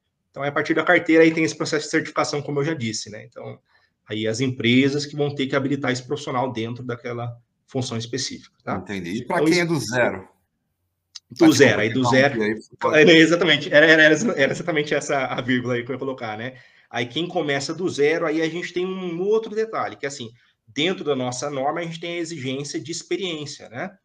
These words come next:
Speaker 1: Então, assim como na noventa e sete doze, né?
Speaker 2: Uhum.
Speaker 1: A gente tem uma regra que, que puxa ali pra nós, é, a quantidade de carga horária que esse profissional tem que ter de O J T com um profissional supervisionando. E esse profissional tem que ser qualificado pela A N S quatrocentos e dez também.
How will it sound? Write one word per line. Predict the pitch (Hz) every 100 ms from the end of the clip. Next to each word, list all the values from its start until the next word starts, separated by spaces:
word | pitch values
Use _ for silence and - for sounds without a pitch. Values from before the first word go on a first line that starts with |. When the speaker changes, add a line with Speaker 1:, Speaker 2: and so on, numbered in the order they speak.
| _ _ _
Speaker 1:
Então, | 123 120 127 123
assim | 123 160
como | 156 127
na | 120
noventa | 117 135
e |
sete | - -
doze, | 156 160 196 143
né? | 180
Speaker 2:
Uhum. | 104 90 104 - _
Speaker 1:
A | 120
gente | 127 127 -
tem | 127 131
uma | 139 135
regra | 127 131 147 156
que, | - - 139 131 117 -
que | -
puxa | - 156 175 147
ali | 131
pra | 127 151
nós, | 135 131 151 - - _ _
é, | - 123
a | 117
quantidade | 143 147 143 147 135
de | 135
carga | 127 147 175 202
horária | 175 127 131 170
que | 175
esse | 156 -
profissional | 147 - 135 143
tem | 156
que | -
ter | 151
de | 147
O | 160
J | 156 156 190
T | - 277 330 - - _ -
com | 196 220
um | 220
profissional | 220 220 190 151 190 190 _ _
supervisionando. | - 170 190 170 190 196 143 113 - _ _ 120
E |
esse | 117
profissional | - 135 135 131
tem | 147
que | 147
ser | 151
qualificado | 151 147 143 139 143
pela | 147
A | 143
N |
S | 143 139
quatrocentos | 143 151 143
e |
dez | 139 139
também. | 180 165 120 117